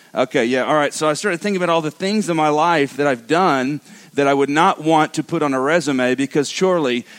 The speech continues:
they would, would, uh, would mean that I am unlovable or that I wouldn't get whatever job I was wanting to. For instance, when I was in the fifth grade,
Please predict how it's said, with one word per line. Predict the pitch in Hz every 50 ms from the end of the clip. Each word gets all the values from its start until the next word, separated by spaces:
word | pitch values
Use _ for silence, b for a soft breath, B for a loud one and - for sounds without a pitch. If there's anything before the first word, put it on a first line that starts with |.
| B B
they | - 117 139 139 143 143 147 143
would, | 139 135 139 143 139 135 127 113 -
would, | 131 135 135 127 123 113
uh, | 135 131 123 123 120 117 113 -
would | 123 135 127
mean | 127 139 147 151 156 147
that | 135 131 -
I | 120 135 135 135
am | 135 127 120 127 127 -
unlovable | 143 143 139 139 151 175 170 170 127 110 117 113 113 127 127 - -
or | 117 123 127 127 120
that | 117 131 127 123
I | 127
wouldn't | 123 139 143 135 131 117
get | 139 131 104
whatever | 117 131 131 123 120
job | 113 113 117 120 120 117 123
I | 113
was | 113 - -
wanting | 156 170 160 135 -
to. | - 131 123
For | - 196 220
instance, | 190 170 - - 120 107 -
when | 147 160
I | 180
was | 190 185 165
in | 165 147
the | 139 -
fifth | - - 180 151 - -
grade, | - 151 165 160 139 123 120 120 131